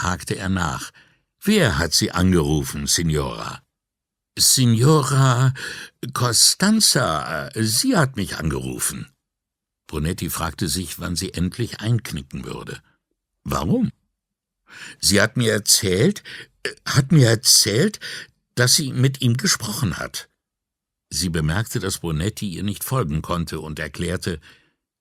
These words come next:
„Mit dem Freund.“ „Dem Sizilianer? Wie hat sie ihn ausfindig gemacht?“ Maddalena Orsoni stützte beide Ellbogen auf den Tisch, dann den Kopf in die Hände,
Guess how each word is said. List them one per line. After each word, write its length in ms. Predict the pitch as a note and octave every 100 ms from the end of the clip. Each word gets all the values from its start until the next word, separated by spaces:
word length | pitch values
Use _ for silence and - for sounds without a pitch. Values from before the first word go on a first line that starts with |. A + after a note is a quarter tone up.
| _ _
„Mit 220 | C3+ C3+
dem 180 | D3 D3+
Freund.“ 720 | C3+ - D#3+ F#3+ A2+ - - _ _ _ _ _ _ _ -
„Dem 140 | D#2
Sizilianer? 840 | D2 E2+ D#2+ F2 B1+ C#2+ A2+ F#3 - _ _ _ _ _ _ - - - -
Wie 200 | - F#2+
hat 140 | F#2+ G#2+
sie 120 | G#2
ihn 100 | F#2
ausfindig 580 | C3 E3 - F#3+ C#3 -
gemacht?“ 500 | D#2 B1 - - - _ _ _ _ _ _ - - -
Maddalena 580 | - A2+ B2+ C3 E3+ F3+
Orsoni 640 | D3 C3+ A2+ A#2+ D3+ E3 G3 _ _
stützte 500 | - - C#3+ - C#3+
beide 320 | A2 A2+ C3
Ellbogen 440 | G2+ F#2+ D2+ C#2 C2+
auf 120 | C2+
den 220 | - D2
Tisch, 360 | - B2+ C3+ - - - - -
dann 240 | A2+ A#2
den 180 | G2+ G2
Kopf 280 | A#2 B2 A#2
in 140 | G2
die 120 | F2
Hände, 520 | C#2+ F#2 F#2+ G#2 C3